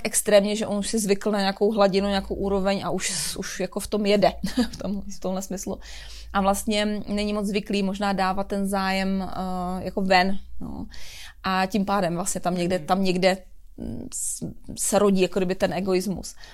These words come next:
Speaker 1: Ale co přesně k tomu, úplně přesně
Speaker 2: Mhm.
Speaker 1: k tomu vede, nedovolím si říct.
Speaker 2: Mhm, mhm. Asi to může být i víc věcí, že jo?
Speaker 1: Přesně
Speaker 2: No,
Speaker 1: tak,
Speaker 2: to je jasný.
Speaker 1: přesně tak.
Speaker 2: To je jasný. A, takže,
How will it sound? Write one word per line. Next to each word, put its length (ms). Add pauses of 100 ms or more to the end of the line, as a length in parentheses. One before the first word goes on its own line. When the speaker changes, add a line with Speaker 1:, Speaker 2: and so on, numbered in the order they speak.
(360)
Speaker 1:
Ale 160
co 220
přesně 440
k 100
tomu, 240
úplně 360
přesně 440
Speaker 2:
Mhm. 80
Speaker 1:
k 40
tomu 180
vede, 560
nedovolím 680
si 140
říct. 200
Speaker 2:
Mhm, 260 (120)
mhm. 300
Asi 200
to 80
může 180
být 180 (220)
i 80
víc 280
věcí, 360
že 140
jo? 40
Speaker 1:
Přesně 260
Speaker 2:
No, 80
Speaker 1:
tak, 120
Speaker 2:
to 60
je 60
jasný. 200
Speaker 1:
přesně 180
tak. 140 (380)
Speaker 2:
To 60
je 60
jasný. 280 (360)
A, 260
takže, 300